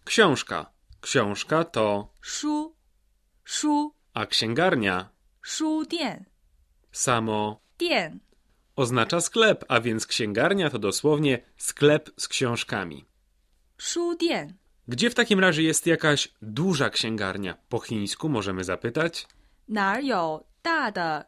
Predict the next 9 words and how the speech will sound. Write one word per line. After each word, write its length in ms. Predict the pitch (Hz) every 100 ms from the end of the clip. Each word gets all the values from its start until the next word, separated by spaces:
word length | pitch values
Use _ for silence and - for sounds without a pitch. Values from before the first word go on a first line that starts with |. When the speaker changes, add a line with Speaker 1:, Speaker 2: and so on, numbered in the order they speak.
| _
Speaker 2:
书 440 | - - 285 277
店？ 380 | 277 277 180 190 - _ _ -
Speaker 1:
Gdzie 260 | 131 131 196
jest 380 | 185 - - -
duża 380 | 123 139 131 131
księgarnia? 760 | - 131 120 143 101 87 62 - _ _ -
Speaker 2:
哪 200 | 208 180
儿 100 | 202
有 380 | 240 185 156